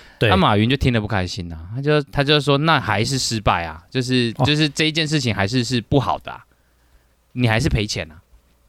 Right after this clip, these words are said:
Speaker 1: 哎，这个副标题是不是叫“别惹马云不开心”？
Speaker 2: <laughs> 没有，这个，这个标题好像叫什么“说话的艺术”。<laughs>
Speaker 1: 哦。
Speaker 2: 然后，然后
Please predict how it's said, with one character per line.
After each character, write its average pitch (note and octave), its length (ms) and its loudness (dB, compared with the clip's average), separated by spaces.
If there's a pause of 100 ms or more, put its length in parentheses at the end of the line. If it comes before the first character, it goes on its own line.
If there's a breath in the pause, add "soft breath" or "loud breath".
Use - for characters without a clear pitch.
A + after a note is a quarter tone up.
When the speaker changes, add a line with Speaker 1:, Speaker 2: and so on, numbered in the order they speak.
(180)
Speaker 1:
哎， - 140 0 (160)
这 F#3 120 4
个 C#3+ 80 4
副 F3 160 6
标 C3+ 180 6
题 G#2+ 160 2
是 G#2 80 4
不 A#2 40 6
是 B2+ 60 6
叫 B2 160 4
“别 A2 240 2
惹 A2+ 160 8
马 A2 220 6
云 F2+ 160 2
不 G#2 80 2
开 F#2+ 200 2
心”？ E2 300 -4 (280)
Speaker 2:
<laughs> - 1600 0
没 D3+ 120 4
有， E3 120 2 (220 loud breath)
这 A3 100 2
个， F#3 320 6 (200 loud breath)
这 A3+ 100 4
个 - 20 6
标 G#3 140 4
题 F#3 140 2
好 C#3 60 6
像 D#3+ 80 2
叫 F#3+ 120 4
什 D3+ 100 2
么 G#2+ 120 4
“说 E3+ 240 4
话 F3 160 6
的 C3 100 4
艺 D3 180 6
术”。 B2+ 280 4 (460 loud breath)
<laughs> D#3+ 240 0
Speaker 1:
哦。 G#2+ 760 6
Speaker 2:
然 D#3 80 6
后， F3+ 220 2 (540 loud breath)
然 D#3+ 140 4
后 G3 300 4